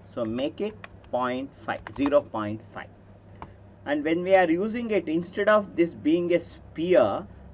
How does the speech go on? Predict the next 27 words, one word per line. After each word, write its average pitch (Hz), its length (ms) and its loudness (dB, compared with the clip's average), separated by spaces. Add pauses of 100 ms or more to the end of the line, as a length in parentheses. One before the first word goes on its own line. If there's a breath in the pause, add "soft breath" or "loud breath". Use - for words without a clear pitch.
what 151 320 0 (100)
we 170 100 -2
shall 160 240 -4
do 139 200 -4
is 147 240 -4
let 139 320 -2
us 190 240 2
make 156 360 -4
it 202 200 -6
little 139 380 -2 (180)
flat. 131 360 2 (640)
So 127 120 -8
that's 123 200 -10
why 160 140 -2
what 143 300 -2
we 151 100 -6
shall 135 240 -4
do 123 140 -2
is 135 160 -4 (140)
along 147 400 -2
the 156 140 2
z-axis 117 920 0 (160)
change 156 320 -2
it 147 160 -4
to 151 80 -4
point 113 540 -6
one 85 240 -10